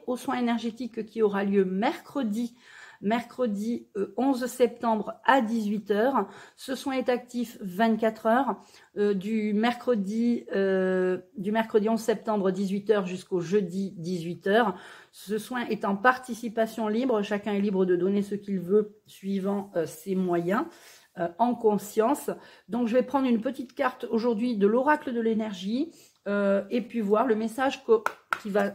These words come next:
nous accompagner. Donc c'est un soin énergétique, euh, où je vous propose de réveiller votre puissance intérieure, votre puissance énergétique bien sûr, votre puissance,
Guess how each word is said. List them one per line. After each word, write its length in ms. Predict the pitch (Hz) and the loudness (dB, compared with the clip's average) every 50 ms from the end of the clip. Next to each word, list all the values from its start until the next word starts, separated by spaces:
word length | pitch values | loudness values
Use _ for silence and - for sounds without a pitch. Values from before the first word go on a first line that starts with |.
| - - | -2 2
nous 240 | 220 277 285 254 | 4 4 6 6
accompagner. 720 | 269 247 247 - 247 220 202 233 220 214 208 208 214 233 277 349 - - - - - - - - - - - - _ _ _ - - | 4 2 4 2 2 2 4 4 2 4 4 2 2 2 0 -2 -4 -8 -20 -20 -20 -20 -20 -16 -14 -14 -14 -14 _ _ _ 2 6
Donc 220 | 190 240 240 - | 6 6 6 6
c'est 180 | - - - 262 | -2 -2 0 2
un 140 | 254 254 254 | 2 2 0
soin 240 | - - - 294 | -2 -2 0 2
énergétique, 800 | 285 277 262 262 262 220 247 247 202 - 277 277 269 - - - 220 196 - - - | 2 2 2 0 0 -2 -2 -4 -6 -4 -2 -2 -2 0 2 2 2 2 2 -2 -2
euh, 300 | 196 190 185 185 185 180 180 - | 0 2 2 2 2 0 0 -2
où 60 | 220 | -2
je 100 | 202 233 | 0 0
vous 140 | 240 220 226 | 0 0 0
propose 440 | 202 - 247 - - 277 269 220 190 | 2 2 2 4 6 4 4 4 4
de 80 | 190 226 | 2 2
réveiller 600 | 214 214 - 277 294 285 247 277 269 233 254 262 | 0 2 2 0 0 0 0 0 -2 -2 0 0
votre 260 | 233 240 240 - - | 0 0 -2 -2 -4
puissance 640 | 208 220 - - - 254 - - - 254 247 240 - | -10 -10 -10 -12 -8 -8 -6 -4 -2 -2 0 0 0
intérieure, 760 | 233 220 220 220 202 196 196 208 190 202 226 240 240 190 - - - - - - - - | 0 0 0 0 -2 0 4 4 4 6 4 4 2 0 -4 -6 -14 -10 -10 -8 -4 -4
votre 220 | 196 190 - 202 | -4 -2 -2 -4
puissance 600 | 196 - 226 226 208 - - 247 233 233 - - - - | -4 -2 -2 -2 -2 0 0 0 0 0 -2 -6 -4 0
énergétique 800 | 226 220 214 214 208 214 185 208 214 208 - - 233 - 208 | 2 2 4 2 2 2 2 2 2 0 -4 -8 -6 -2 -2
bien 240 | 180 175 185 180 175 | 0 0 0 0 -2
sûr, 260 | 175 - - 214 220 214 - - - - - - _ - | -2 -2 0 0 0 0 -2 -10 -20 -20 -20 -20 _ -4
votre 220 | 180 190 185 - | -4 -4 -2 -2
puissance, 640 | 190 190 - 196 196 185 - - 214 208 202 202 - | -4 -4 -4 -4 -6 -4 -4 -2 0 0 0 0 -2